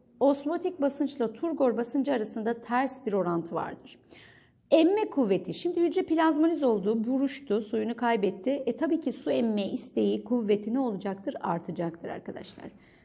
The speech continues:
Bu şekilde bunu söylüyoruz. Gelelim hipotonik ortam, yani az yoğun ortamda, sulu ortamda bulunan hücre ne olur?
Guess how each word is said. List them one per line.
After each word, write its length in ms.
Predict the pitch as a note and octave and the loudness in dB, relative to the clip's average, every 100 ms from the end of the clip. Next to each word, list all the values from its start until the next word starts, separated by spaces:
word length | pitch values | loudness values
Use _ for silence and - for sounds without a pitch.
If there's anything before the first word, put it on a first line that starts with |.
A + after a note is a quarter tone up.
| _ - | _ -2
Bu 100 | D4+ | 0
şekilde 460 | D#4+ A3 F#3+ F#3 F3 | 0 -2 0 -2 0
bunu 140 | F3 | -2
söylüyoruz. 640 | F3 F3+ E3+ F3 B3+ - - - _ | -2 -2 0 -2 -2 -6 -14 -20 _
Gelelim 340 | F4 F4+ F4+ G4 | 0 4 4 2
hipotonik 520 | F4+ E4 D#4+ D4 D4+ | 0 -2 0 0 2
ortam, 400 | A3 G#3 F#3 F#3+ | 0 -2 -4 -2
yani 320 | B3+ C4 C4+ | 0 0 0
az 300 | C#4+ D4 G#3+ | 2 2 0
yoğun 200 | G#3+ F#3+ | 0 0
ortamda, 540 | F3 F3 F3+ E3+ E3 | -2 -4 -4 -2 -2
sulu 400 | D#3+ - C4+ D#4+ | -6 -2 4 6
ortamda 500 | D#4+ C#4+ B3 A3 A3+ | 6 2 -2 -2 0
bulunan 340 | G#3 G#3 G#3+ G#3 | 0 -2 -2 -4
hücre 320 | F#3 E3 F3+ | -6 -2 0
ne 80 | D#3+ | 0
olur? 340 | - - - | -2 -10 -16